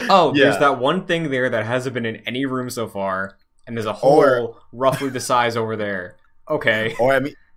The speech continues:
Speaker 2: or, I mean, like, in the original trilogy where it's just, like, the answers are literally in his, in his, uh, book, in
Speaker 1: Yeah.
Speaker 2: his, like, journal, and you just look at the answer there.
Speaker 1: Yeah.
Speaker 2: Um, but, yeah, I don't know. Like, I don't like, I, I, I don't, like, seek out puzzle games necessarily.
Speaker 1: Sure.
Speaker 2: But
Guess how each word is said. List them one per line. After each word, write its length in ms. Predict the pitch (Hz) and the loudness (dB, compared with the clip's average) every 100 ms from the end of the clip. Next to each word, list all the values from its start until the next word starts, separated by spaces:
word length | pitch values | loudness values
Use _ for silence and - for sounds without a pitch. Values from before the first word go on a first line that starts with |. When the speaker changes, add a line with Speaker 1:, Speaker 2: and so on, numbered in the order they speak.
| - | -4
Speaker 2:
or, 140 | 127 139 | 4 4
I 40 | |
mean, 180 | 139 139 | 4 0
like, 160 | 131 127 | 0 0
in 60 | |
the 80 | 127 | 0
original 260 | 127 127 123 | 0 -2 -2
trilogy 440 | 127 123 113 107 | 2 2 0 -6
where 220 | 104 107 | -4 -2
it's 160 | 107 - | -4 -6
just, 200 | - 113 | -12 -6
like, 160 | 113 107 | -6 -4
the 140 | 113 | -6
answers 200 | 113 117 | -6 -4
are 80 | 107 | -4
literally 380 | 104 104 104 92 | -4 -6 -6 -8
in 120 | 101 | -6
his, 300 | 98 92 - - _ | -8 -10 -18 -20 _
in 80 | 107 | -8
his, 300 | 104 92 - 98 - | -6 -8 -12 -16 -8
uh, 300 | 101 92 82 | -6 -6 -10
book, 340 | 98 107 110 - 110 | -6 -4 -4 -8 -12
in 80 | 120 | -4
Speaker 1:
Yeah. 120 | 110 | -2
Speaker 2:
his, 100 | 101 | -2
like, 260 | 95 87 - _ _ - | -4 -8 -12 _ _ -12
journal, 360 | 110 117 113 120 | 0 0 2 0
and 100 | 110 | -2
you 80 | 107 | -4
just 240 | 92 - _ _ | -6 -12 _ _
look 220 | - 113 101 | -6 -4 -4
at 80 | |
the 140 | 98 104 | -2 -2
answer 200 | 101 104 | -2 -4
there. 260 | 98 107 - - | -4 -4 -8 -20
Speaker 1:
Yeah. 180 | 104 90 | -18 -4
Speaker 2:
Um, 600 | 98 101 92 90 82 78 _ _ | 0 2 2 -2 -10 -14 _ _
but, 360 | - 110 98 - _ _ _ | 0 2 2 -4 _ _ _
yeah, 300 | 226 233 220 220 | 4 6 4 4
I 100 | 220 | 4
don't 120 | 165 | 4
know. 100 | 156 | 2
Like, 180 | 156 - - | 0 -4 -2
I 100 | 143 | 2
don't 120 | 185 | 4
like, 140 | 185 170 - - - - | 4 0 -4 -20 -20 -8
I, 80 | 113 | -2
I, 120 | - 165 - _ _ _ | 0 0 -2 _ _ _
I 80 | 156 | 2
don't, 180 | 180 196 | 4 4
like, 160 | 165 | 2
seek 320 | 123 - 160 139 | 0 -4 -2 2
out 260 | 131 113 | 2 0
puzzle 300 | - 127 123 | -2 -2 -2
games 320 | 131 131 127 117 | -4 -4 -4 -6
necessarily. 800 | 120 110 - 110 98 90 80 82 | -8 -8 -6 -6 -6 -8 -14 -16
Speaker 1:
Sure. 160 | - 117 | -4 0
Speaker 2:
But 260 | 120 113 | 2 0